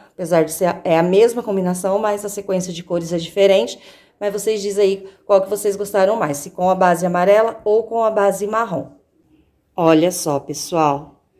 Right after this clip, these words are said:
que lindeza que ficaram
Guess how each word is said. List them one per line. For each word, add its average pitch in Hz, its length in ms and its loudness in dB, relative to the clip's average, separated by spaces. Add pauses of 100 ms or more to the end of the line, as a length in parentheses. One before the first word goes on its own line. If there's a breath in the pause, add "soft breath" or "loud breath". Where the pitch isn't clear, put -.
(600)
que 196 320 -2
lindeza 180 840 2
que 180 160 -16
ficaram 170 840 -4